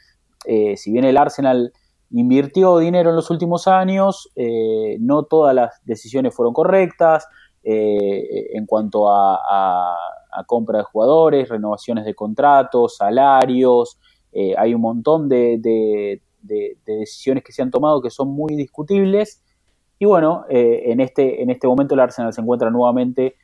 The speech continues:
eh, jugando Europa League cuando, cuando ya hace tiempo que, que debería regresar a Champions, eh, por lo menos para,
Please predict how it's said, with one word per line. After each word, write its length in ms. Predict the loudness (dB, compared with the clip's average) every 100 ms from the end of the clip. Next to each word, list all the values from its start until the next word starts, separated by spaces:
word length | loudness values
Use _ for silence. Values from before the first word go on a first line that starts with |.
| _ _
eh, 360 | -8 -6 -4 -6
jugando 960 | -6 0 2 2 2 0 0 0 -2 -4 -8 -6
Europa 420 | -2 0 2 2
League 180 | 0 -2
cuando, 720 | 0 0 0 -2 -2 -2 -4 -6
cuando 260 | -6 -8
ya 280 | -4 2 2
hace 180 | 0 -4
tiempo 360 | -2 -2 -2
que, 260 | -2 -2 -4
que 140 | -6 -8
debería 600 | -6 -2 0 2 0 -2 -4
regresar 440 | -4 -4 0 0
a 80 | 0
Champions, 560 | 0 -2 0 -2 -4 _ _ _ -8
eh, 200 | -6 -6
por 140 | -4
lo 80 | -4
menos 200 | -2 -2
para, 320 | 0 2 0